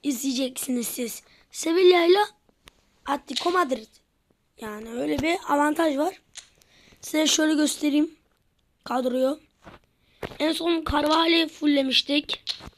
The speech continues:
Doksan yediye kadar ratingi çıkıyor. Çok iyi bence. Orada sağ, sağ bek mi, sol bek mi şu anda? Sağ bek diye biliyorum ben. Ona bakmadım ha.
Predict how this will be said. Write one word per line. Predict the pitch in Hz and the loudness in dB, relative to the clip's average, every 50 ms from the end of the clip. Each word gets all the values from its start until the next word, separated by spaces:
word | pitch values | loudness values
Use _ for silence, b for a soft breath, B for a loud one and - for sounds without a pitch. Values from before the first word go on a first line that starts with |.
| _ _ _ _ _ _ _ _ _ _ _ - _ _ - - B B B B B B B _ - | _ _ _ _ _ _ _ _ _ _ _ -20 _ _ -20 -20 B B B B B B B _ -10
Doksan | 247 233 - - - 262 269 | -10 -8 -8 -6 -6 -4 -4
yediye | 269 269 269 277 294 294 | -2 -4 0 0 0 0
kadar | 311 302 294 285 285 277 | 0 -2 -2 -4 -2 -2
ratingi | 285 277 277 269 - 285 277 277 247 | -2 -2 -2 -4 -6 -6 -6 -4 -6
çıkıyor. | - - - - 269 269 | -8 -10 -6 -6 -6 -4
Çok | - 294 277 - 277 | -4 -6 -6 -4 -6
iyi | 277 262 | -6 -4
bence. | 240 240 233 226 226 226 233 262 285 - _ _ - - - _ _ _ _ _ _ _ _ _ _ _ _ _ _ _ _ _ _ _ _ _ | -4 -6 -6 -6 -8 -10 -10 -10 -12 -14 _ _ -20 -20 -20 _ _ _ _ _ _ _ _ _ _ _ _ _ _ _ _ _ _ _ _ _
Orada | - 262 277 262 277 | -6 -4 -4 -4 -6
sağ, | 269 - 277 277 277 - - _ _ _ _ _ _ _ _ _ | -6 -4 -2 -2 -2 -2 -4 _ _ _ _ _ _ _ _ _
sağ | _ - - 277 302 | _ -4 -2 -2 -2
bek | 311 339 - | -2 -4 -6
mi, | 359 | -6
sol | 349 - 330 339 | -4 -2 -4 -2
bek | 294 330 320 - | -2 -4 -4 -6
mi | 233 226 202 | -12 -12 -12
şu | - - 226 | -12 -14 -16
anda? | 220 220 220 220 | -16 -16 -16 -18
Sağ | - - - 262 | -14 -10 -8 -6
bek | 285 294 285 - | -6 -8 -8 -8
diye | 233 233 | -10 -8
biliyorum | 220 214 208 214 | -8 -8 -10 -10
ben. | 214 214 202 _ _ _ _ _ _ _ _ _ _ _ _ _ _ - | -14 -16 -18 _ _ _ _ _ _ _ _ _ _ _ _ _ _ -10
Ona | 240 262 | -6 -6
bakmadım | 269 285 - 254 240 233 226 | -6 -6 -6 -8 -10 -10 -10
ha. | 233 226 220 | -10 -10 -12